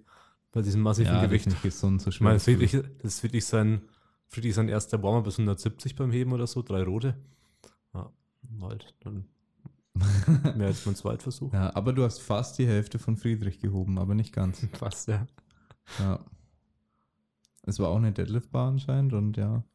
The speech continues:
Speaker 2: fast die Hälfte.
Speaker 1: Ja, es war aber
Speaker 2: War
Speaker 1: Sumo,
Speaker 2: knapp.
Speaker 1: Sumo bei Friedrich.
Speaker 2: Ja, Sumo zählt halt nicht.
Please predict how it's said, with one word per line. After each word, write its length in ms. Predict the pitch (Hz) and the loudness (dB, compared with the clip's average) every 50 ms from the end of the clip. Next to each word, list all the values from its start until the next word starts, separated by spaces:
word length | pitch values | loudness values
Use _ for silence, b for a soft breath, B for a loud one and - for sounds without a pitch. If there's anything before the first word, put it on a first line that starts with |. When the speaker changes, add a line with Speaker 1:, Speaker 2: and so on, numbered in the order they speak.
| _ _ | _ _
Speaker 2:
fast 260 | - 113 110 - - - | -4 -4 -4 -2 0 0
die 60 | 120 | 0
Hälfte. 380 | 110 104 104 - - - 110 - - _ _ _ _ _ _ _ _ - _ - | 0 0 -2 -4 -4 -6 -6 -6 -8 _ _ _ _ _ _ _ _ -20 _ -18
Speaker 1:
Ja, 60 | - - | -16 -14
es 100 | - - | -8 -6
war 60 | 104 | -4
aber 120 | 95 98 95 | -2 0 0
Speaker 2:
War 60 | 113 | 0
Speaker 1:
Sumo, 120 | - - | 2 2
Speaker 2:
knapp. 260 | - 117 104 98 - - | 0 0 0 -2 -6 -12
Speaker 1:
Sumo 300 | - - - 117 113 110 | -14 -6 -2 0 0 0
bei 140 | 101 101 98 | 0 -2 -4
Friedrich. 460 | - - 110 104 98 101 101 98 - _ _ _ _ | -4 -4 -6 -6 -4 -6 -8 -8 -10 _ _ _ _
Speaker 2:
Ja, 200 | - 98 90 90 - | -2 0 0 0 -2
Sumo 280 | - - 101 92 92 90 | -2 -2 0 0 0 0
zählt 280 | - - 101 98 95 | -2 -2 -2 -2 0
halt 100 | 98 98 98 | 0 0 0
nicht. 140 | 101 104 | 0 -2